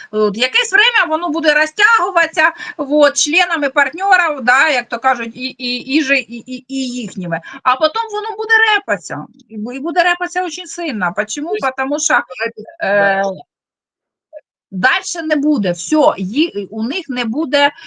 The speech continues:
Speaker 1: е... Скажи, я тобі скажу, у них не буде чим, е... чим дальше, і даже не то, що чим, у них не буде ні времени, ні можливості. Підожди, щас я трошки, трошки
Speaker 2: Оце
Speaker 1: тут
Speaker 2: я про так
Speaker 1: гандонелком
Speaker 2: Да, поудаляйте. Я
Speaker 1: понабігаю.
Speaker 2: просто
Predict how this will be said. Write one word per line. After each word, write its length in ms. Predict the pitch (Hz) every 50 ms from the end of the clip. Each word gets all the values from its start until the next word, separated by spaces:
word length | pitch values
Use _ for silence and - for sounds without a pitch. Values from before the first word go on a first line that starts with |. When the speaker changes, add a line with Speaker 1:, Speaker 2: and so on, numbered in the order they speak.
| - - - -
Speaker 1:
е... 200 | 208 202 208 208
Скажи, 540 | 208 - - 233 226 247 285 277 247 208 180 165
я 300 | 185 196 202 226 226 220
тобі 240 | 214 214 196 180 175
скажу, 460 | 175 - - 208 190 185 185 180 175 - - - - - _
у 120 | 208 202
них 140 | 226 269 339 320 311
не 120 | 277 262
буде 340 | 240 262 302 247 277 277 269
чим, 460 | 262 - - - 262 277 269 254 240
е... 340 | 214 - - 202 196 196 185
чим 320 | 175 - - - 285 302 254 220 196
дальше, 520 | 214 233 254 262 254 - - 233 233 214 -
і 300 | - 220 220 220 220 202
даже 320 | 190 196 240 247 269 262 226
не 80 | 247
то, 120 | - 427 -
що 120 | - 359
чим, 240 | - - 285 226 214
у 40 | 220
них 180 | 247 294 -
не 100 | 311 269
буде 220 | 254 285 240 277 247
ні 100 | 233 240
времени, 460 | 233 285 330 339 339 311 269 240 233 226
ні 180 | 220 226 233 233 240 220 233
можливості. 460 | 240 247 240 220 220 208 190 _ _
Підожди, 360 | 208 285 240 285 254 208 196 185
щас 180 | - 202 196 208
я 60 | 190
трошки, 360 | - 214 202 - _ 202 196 - _ _ _ _ _ _
трошки 140 | 190 175 185
Speaker 2:
Оце 100 | - 247
Speaker 1:
тут 100 | 247 247
Speaker 2:
я 100 | 254 -
про 120 | - 214
так 80 | 226 220
Speaker 1:
гандонелком 640 | 214 233 254 302 302 294 302 - _ 185 196 185 - _ _ _
Speaker 2:
Да, 240 | 185 202 190 175
поудаляйте. 440 | 165 - 196 202 180 214 202 196 202
Я 40 | 196 190 190 185 190 202
Speaker 1:
понабігаю. 60 | 196
Speaker 2:
просто 200 | - - 165 165